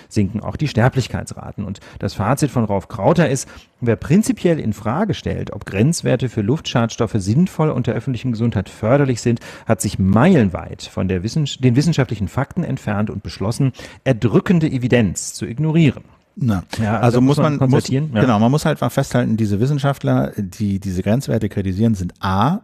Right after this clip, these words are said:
Speaker 2: eine sehr kleine Minderheit, ähm, und sie sind sozusagen auch nicht aus diesem entsprechenden Fachgebiet, was eigentlich, äh, sich um diese Grenzwerte und deren, äh, Einschätzung kümmert. Und sie haben, das finde ich mit eins der schlagendsten Argumente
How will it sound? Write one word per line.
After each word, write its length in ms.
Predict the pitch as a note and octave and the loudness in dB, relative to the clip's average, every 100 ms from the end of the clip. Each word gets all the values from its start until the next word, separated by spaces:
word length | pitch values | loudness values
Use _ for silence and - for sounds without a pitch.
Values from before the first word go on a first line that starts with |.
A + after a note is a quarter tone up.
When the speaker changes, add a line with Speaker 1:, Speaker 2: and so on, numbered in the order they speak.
| _ | _
Speaker 2:
eine 340 | A2+ G2+ G2 - _ - | -2 0 0 -4 _ -12
sehr 440 | G2 F2 G#2+ D3 | -8 0 2 2
kleine 380 | D3 - G2 F2 | 2 -2 0 0
Minderheit, 560 | E2+ F#2+ C3 C#3+ F3+ - - - - - - | 0 -2 -2 -2 -4 -6 -16 -20 -20 -20 -6
ähm, 440 | - A#2 A#2 B2 - | 2 4 4 2 0
und 220 | - A#2 | 0 0
sie 320 | G#2+ G#2 G2+ - D3+ - _ _ _ | 0 0 0 -2 -8 -12 _ _ _
sind 260 | - A#2 C3+ | -4 -2 -2
sozusagen 360 | - B2 G#2+ | 0 2 2
auch 160 | - F#2 | 2 2
nicht 260 | A2 C3+ - | 2 2 -2
aus 140 | G#2 | -4
diesem 340 | - F2 F#2+ | -2 -2 -2
entsprechenden 540 | G2 G#2+ - G2+ G2 E2+ | -2 -4 -2 0 2 0
Fachgebiet, 720 | - G#2 - C3+ B2+ E3 D#3+ | 0 -4 -2 -2 0 -2 0
was 220 | G2 F#2 | -2 -2
eigentlich, 640 | - F#2+ G#2+ A#2 G#2 - A2 | 0 2 2 0 -2 -4 0
äh, 180 | G2 | 0
sich 240 | F2+ G2 - | 2 -2 -2
um 140 | G2+ | -2
diese 240 | F2+ F2+ F#2 | -2 -2 -2
Grenzwerte 640 | E2+ G2 - F#2+ F#2+ G2 | 0 0 2 0 2 0
und 280 | F#2 F#2+ F2+ | 0 0 0
deren, 480 | F#2 F2 F2 E2+ F2+ | 2 2 2 0 -2
äh, 260 | F2 E2+ | -2 -4
Einschätzung 500 | E2 G2 - F#2+ - | 0 0 0 -2 -2
kümmert. 380 | E2+ F#2 A#2 E3 - - - | -4 0 2 2 -2 -14 -8
Und 280 | - C3 F#3+ | 2 2 2
sie 200 | G2+ G#2 | 0 0
haben, 380 | G2 A2 D3 E3 - | 2 2 2 0 -2
das 160 | - G2+ | -4 -2
finde 220 | - G2+ | -2 -2
ich 160 | B2+ - | -2 -2
mit 180 | B2 | -4
eins 180 | - A2 | -2 -2
der 60 | - | -4
schlagendsten 460 | - G2+ B2 - A2 | -2 0 0 -2 -4
Argumente 500 | F#2+ F#2 A2+ C3 | -2 0 0 0